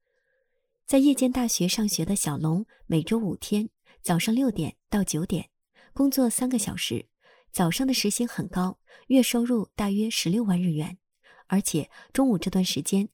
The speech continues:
可以花在学习或兴趣爱好上。根据该项目的设计，每月会从小龙的打工收入中扣除五万日元，作为偿还奖学金的费用。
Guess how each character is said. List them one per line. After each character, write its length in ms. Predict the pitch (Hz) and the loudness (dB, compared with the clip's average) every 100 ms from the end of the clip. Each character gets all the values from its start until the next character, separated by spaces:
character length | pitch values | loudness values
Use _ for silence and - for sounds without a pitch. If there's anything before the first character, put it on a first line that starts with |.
| - - | -16 -16
可 100 | - | 2
以 80 | 233 | 2
花 220 | 175 208 214 | 2 -2 -4
在 160 | 190 | -4
学 220 | 190 165 | -2 -4
习 340 | 190 - 151 - | -2 -2 -2 -4
或 280 | - 208 185 | -6 -4 -4
兴 220 | - 240 | -2 -2
趣 140 | 214 226 | 0 -2
爱 140 | 254 | -2
好 200 | 196 156 | -4 -6
上。 240 | - 175 - _ _ _ _ _ _ _ _ _ | -8 -10 -12 _ _ _ _ _ _ _ _ _
根 160 | - 262 | 4 4
据 180 | 269 247 | 4 2
该 120 | 247 | 2
项 220 | - 247 | 0 0
目 100 | 220 | 0
的 80 | 196 | 0
设 220 | - 214 | 0 0
计， 280 | - - - _ _ _ - | 0 -2 -4 _ _ _ 0
每 180 | 185 180 | 4 6
月 260 | 247 277 226 | 4 2 0
会 200 | - 214 | -2 -2
从 200 | 185 208 | 0 -2
小 220 | - 143 | -2 -2
龙 140 | 160 | -2
的 120 | 220 | -2
打 160 | 185 139 | -6 -6
工 200 | - 208 | -2 -2
收 220 | 214 240 | 0 0
入 120 | 214 | 0
中 260 | 165 214 220 - - | 0 -2 -4 -10 -18
扣 240 | - 277 240 | -2 0 2
除 320 | - 214 - | 0 -4 -2
五 180 | 165 214 | -4 0
万 160 | 240 220 | 0 0
日 120 | 185 | 0
元， 240 | 156 175 - _ - - | -2 -4 -10 _ -20 -4
作 140 | - 208 | 2 4
为 100 | 196 | 2
偿 240 | - 185 | -2 -4
还 240 | - 165 | -2 -2
奖 240 | 202 - 170 | -2 -6 -6
学 160 | - | -4
金 200 | 165 220 | -2 -2
的 80 | 233 | -2
费 160 | 247 208 | 0 2
用。 200 | 175 | 0